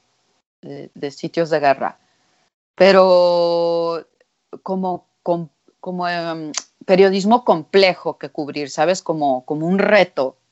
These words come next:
como un desafío como periodista.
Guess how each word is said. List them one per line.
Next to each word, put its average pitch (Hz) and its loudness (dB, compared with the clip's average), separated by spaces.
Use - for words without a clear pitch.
como 165 -10
un 170 -6
desafío 170 -4
como 131 -12
periodista. 127 -4